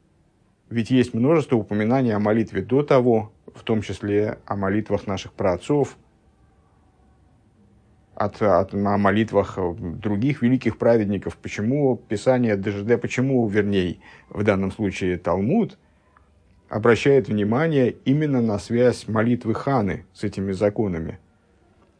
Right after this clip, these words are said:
сопрягает это именно с молитвой Ханы? Не вполне понятно. Э, попробовали так ответить, попробовали ответить эдак, ничего у нас не получилось. И, в общем, единственный возможный вывод,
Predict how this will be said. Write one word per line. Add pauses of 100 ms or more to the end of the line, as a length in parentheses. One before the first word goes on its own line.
(180)
сопрягает
это
именно
с
молитвой
Ханы?
Не
вполне
понятно. (460)
Э,
попробовали
так
ответить,
попробовали
ответить
эдак,
ничего
у
нас
не
получилось. (720)
И,
в
общем,
единственный
возможный
вывод,